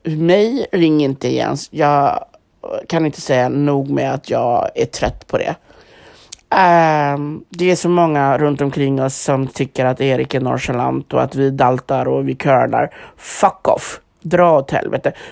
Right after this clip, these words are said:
Och så undrar ni varför inte jag har er på sociala medier. Ja, där har ni svaret. Ni dömer ut min son och Jens son. Erik är en bright, smart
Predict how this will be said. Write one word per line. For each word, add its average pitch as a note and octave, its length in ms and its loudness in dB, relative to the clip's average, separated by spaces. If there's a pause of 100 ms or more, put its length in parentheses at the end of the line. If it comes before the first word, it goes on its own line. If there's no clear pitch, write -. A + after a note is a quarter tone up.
Och - 140 0
så C4 80 2
undrar A3 280 4
ni D3+ 140 4
varför C#3+ 320 2
inte E3+ 260 0
jag B2+ 200 0
har C3 220 0
er D3 100 0
på C#3+ 140 -6
sociala C#3 540 0
medier. E3+ 440 2
Ja, D#4 240 6
där D#4 240 4
har C#4 160 4
ni C#4+ 100 -2
svaret. C#4+ 540 0 (520)
Ni B3+ 260 2
dömer A3 600 2
ut D3+ 260 2
min D3 340 -2
son D3+ 460 0 (640)
och E3 120 4
Jens D#3 380 2
son. C3+ 260 -2 (460)
Erik A3+ 480 4
är D3 120 0
en C#3+ 180 0
bright, E3+ 520 4
smart C3+ 680 -2